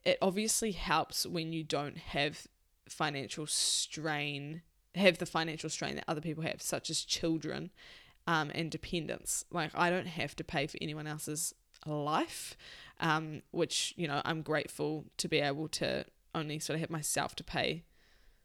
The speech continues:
my way with, and then I pay my parents a small amount of board.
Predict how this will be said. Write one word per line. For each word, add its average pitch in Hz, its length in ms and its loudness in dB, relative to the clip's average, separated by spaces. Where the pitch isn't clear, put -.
my 156 200 0
way 156 280 2
with, 151 540 -2
and 156 220 -2
then 139 260 -8
I - 80 -4
pay 151 220 -4
my 139 80 -4
parents 147 280 -6
a - 40 0
small 139 400 2
amount 151 240 -4
of 147 100 -8
board. - 300 -4